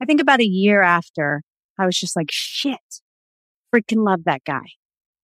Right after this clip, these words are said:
I don't know how, I, I, I really want my kids to have a dad. So about a year after, when the logistics of death and just kind of you're on, all the paperwork's done, all the memorials are done. And then you're just like, "What the hell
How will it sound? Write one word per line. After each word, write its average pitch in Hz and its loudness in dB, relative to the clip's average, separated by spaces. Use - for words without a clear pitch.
I 196 -2
don't 202 4
know 208 2
how, 185 -2
I, 190 0
I, 196 0
I 202 -4
really 240 4
want 226 0
my 202 -2
kids 190 -6
to 175 -2
have 160 0
a 156 -4
dad. 165 0
So 220 0
about 226 2
a 294 2
year 196 2
after, 170 -2
when 170 -2
the 160 0
logistics 196 -2
of 165 -4
death 175 0
and 170 0
just 180 -6
kind 196 0
of 170 -4
you're 170 -2
on, 170 0
all 214 4
the 208 -2
paperwork's 196 -2
done, 185 2
all 196 4
the 180 4
memorials 196 2
are 196 -2
done. 185 2
And 190 2
then 196 4
you're 196 2
just 185 -6
like, 175 -2
"What - -16
the 240 -2
hell 240 -4